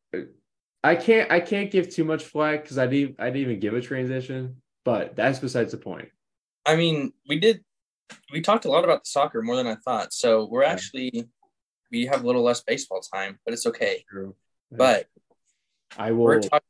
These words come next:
Speaker 2: this is the, this is the topic picked, curated by Sam. This is Sam Cookie topic.
Speaker 1: Curated
Speaker 2: But
Speaker 1: by me. Yes, that is correct. So
Speaker 2: we're talking, we're gonna talk about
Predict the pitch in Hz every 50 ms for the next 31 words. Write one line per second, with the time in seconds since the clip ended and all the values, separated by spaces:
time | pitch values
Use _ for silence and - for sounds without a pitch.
0 | _ - 170 165 - 196 - - 147 139 143 - 156 156 165 160 156 - - -
1 | 156 151 151 175 165 - _ _ - 165 165 165 - - - _ - - - -
2 | 175 170 160 151 151 143 143 139 127 117 120 120 127 127 127 - - 127 117 107
3 | 101 101 101 98 - 117 113 - 117 - - - - - - - 131 127 131 131
4 | 127 - 135 - 131 131 123 - - 127 120 113 - 104 95 - - - _ _
5 | _ _ _ _ _ - 143 135 131 131 127 123 123 117 113 110 131 104 104 104
6 | 104 98 92 90 90 98 117 107 101 95 95 - - - 95 101 98 - - -
7 | - 104 95 92 90 - - - _ _ _ - - - 107 131 139 - 127 131
8 | 143 147 - 165 _ - - - 127 127 131 139 131 - - 139 143 - 151 131
9 | 131 127 123 -